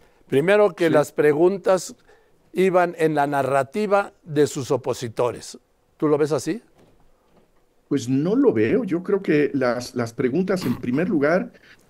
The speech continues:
Speaker 2: eh, las preguntas fueron recogidas por, eh, em, el, la Universidad de Guadalajara, venían de la gente, y yo creo que expresan lo que la ciudadanía está sintiendo.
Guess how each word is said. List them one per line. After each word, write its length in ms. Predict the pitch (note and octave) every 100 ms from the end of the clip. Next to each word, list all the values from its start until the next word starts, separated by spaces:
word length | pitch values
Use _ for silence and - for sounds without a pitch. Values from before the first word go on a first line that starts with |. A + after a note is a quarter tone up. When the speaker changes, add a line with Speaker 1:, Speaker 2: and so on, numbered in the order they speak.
| -
Speaker 2:
eh, 720 | C3 B2 A#2+ A#2+ A2+ G#2 A2+ A2
las 280 | A#2 A#2+ -
preguntas 460 | C3 B2+ F3+ F#3
fueron 220 | - G3
recogidas 640 | A3 - A#2+ - D#3 E3+ F3+
por, 640 | - B2+ A#2+ A2+ A2 A2+ G#2+
eh, 800 | A2 G#2+ G#2+ G#2 G#2 G2+ G#2 -
em, 1040 | G#2 G#2 G#2 G#2 G#2 G2+ G2+ G#2 G#2 G#2+ F#2 - - - -
el, 240 | A2+ A#2
la 100 | A#2+
Universidad 580 | A#2+ A#2+ A#2 G#2+ A2+ F3
de 80 | G#3
Guadalajara, 760 | D#3+ A2+ G#2 F#2 G#2 G#2+ D3 D#3
venían 640 | A#2+ D3 E3+ G#3+ A#3 G#3 E3
de 140 | C3+
la 200 | A2+ G2+
gente, 600 | F#2+ - G#2 G#2 B2 F3+ - - -
y 200 | C3 A2+
yo 220 | A2 F#3+
creo 220 | G3 A3+
que 100 | A3+
expresan 840 | G3+ - - C#3+ D3+ D#3 G3+ G#3 F3+
lo 380 | D3 C3 B2+ B2+
que 540 | C3 B2 A#2 A#2 A#2 B2
la 800 | A2+ A#2 A2+ A#2 A#2+ A2+ A#2 -
ciudadanía 800 | - B2 B2 B2 C#3 F#3 F#3 F#3 -
está 320 | - C3 - E3+
sintiendo. 920 | - D3+ C#3 F#3+ A3+ C#4 A#3 B2